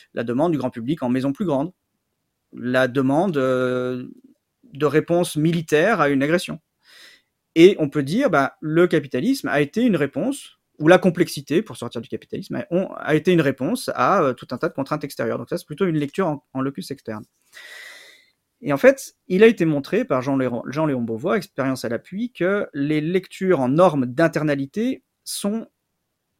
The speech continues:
civilisa-, civilisationnellement parlant, pardon, culturellement parlant, favorablement mises en œuvre dans la culture occidentale. Ça veut pas dire qu'elles sont pas mises en œuvre dans d'autres cultures, c'est que quand même, euh, la norme d'internalité, c'est un truc très occidental. Et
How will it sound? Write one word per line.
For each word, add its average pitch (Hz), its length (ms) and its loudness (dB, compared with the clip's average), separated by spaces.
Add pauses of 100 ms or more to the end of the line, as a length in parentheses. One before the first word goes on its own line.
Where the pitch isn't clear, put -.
(120)
civilisa-, 185 880 0
civilisationnellement 180 1600 -2
parlant, 147 340 -4
pardon, 139 240 -6
culturellement 151 560 -2
parlant, 139 360 -6 (600)
favorablement 185 760 4
mises 175 140 0
en 151 120 0
œuvre 180 220 -2
dans 143 120 -2
la 147 100 -2
culture 143 220 -6
occidentale. 143 420 -4
Ça 110 120 -10
veut 110 100 -8
pas 120 100 -6
dire 165 140 0
qu'elles 113 120 -8
sont - 120 -16
pas 117 100 -8
mises 117 160 -4
en 117 100 -4
œuvre 123 120 -4
dans 104 100 -10
d'autres 139 200 -6
cultures, 131 400 -6
c'est 143 120 -12
que - 80 -12 (180)
quand 123 100 -6
même, 160 240 -2
euh, 120 300 -2 (580)
la - 60 -14
norme 147 200 0
d'internalité, 131 560 -4
c'est 165 100 -10
un 123 60 -10
truc - 160 -16
très 143 220 -6
occidental. 123 540 -10 (920)
Et 226 320 2